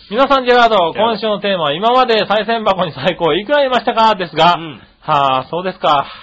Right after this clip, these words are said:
Speaker 2: うん。
Speaker 1: ということでね。
Speaker 2: <laughs>
Speaker 1: 先週から何があったの、
Speaker 2: 何があったのね、
Speaker 1: この人。
Speaker 2: この人ね。
Speaker 1: ああ、まあ、それだと確かにね、先週から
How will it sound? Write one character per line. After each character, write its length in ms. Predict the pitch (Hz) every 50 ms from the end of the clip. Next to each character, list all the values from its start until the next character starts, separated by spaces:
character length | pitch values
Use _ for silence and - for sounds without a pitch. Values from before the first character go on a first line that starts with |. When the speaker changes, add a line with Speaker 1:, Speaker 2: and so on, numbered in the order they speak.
| - 107
Speaker 2:
う 40 |
ん。 220 | 104 104 104 92 90 90 _ _ _ _ _ _ _ _ - - - - - _ _ _ _ _ _ _ - - _ _ _ _ _ -
Speaker 1:
と 80 | - 143
い 40 | 127
う 20 |
こ 80 | 107 117
と 140 | 110 101 95
で 100 | 110 147
ね。 160 | 190 180 -
Speaker 2:
<laughs> 60 | 120 131 165 - 277 226 196 - - - 587 - - - 571 494 539 571 554 523 - - - - - - _ _ - - - - _ _ _ _ _ _ _ _ _ _ _ _ _ - 480 _ - 539 523 - - 494 - - - 427 359 - _ _ _ _ _ _ - - - - _ _ - _ _ - 508 - - -
Speaker 1:
先 420 | 208 240 277 302 320 320 330 320
週 240 | - - 302 294 285
か 120 | 240 254
ら 80 | 233 214
何 440 | 202 233 277 330 349 359 349 330 285
が 180 | 240 208 190
あ 40 | 185
っ 80 | 185 196
た 80 | 185 165
の、 80 | 160 160
Speaker 2:
何 40 | 165
が 80 | 165
あ 40 | 170
っ 20 |
た 80 | 147 143
の 120 | 143 143
ね、 60 | 143 147
Speaker 1:
こ 100 | 156 160 139 131 139 139 139 139 139 139 135 131 127 120 -
の 80 | 101 101
人。 80 | - -
Speaker 2:
こ 40 | 101
の 40 | 95
人 60 | 95
ね。 400 | 101 101 98 98 98 92 92 - -
Speaker 1:
あ 280 | 135 135 135 135 135
あ、 20 | 135
ま 120 | 139 143 143 143 139 143 139
あ、 40 | -
そ 80 | - 156
れ 100 | 156 147
だ 120 | 151 156
と 120 | 156 156 143
確 240 | 170 165 165 -
か 160 | - 160 147 139
に 80 | 143
ね、 240 | 175 196 208 220 208 -
先 220 | 175 170 170 180 143
週 180 | 156 165 139
か 120 | 139 156 147
ら 280 | 151 147 151 151 -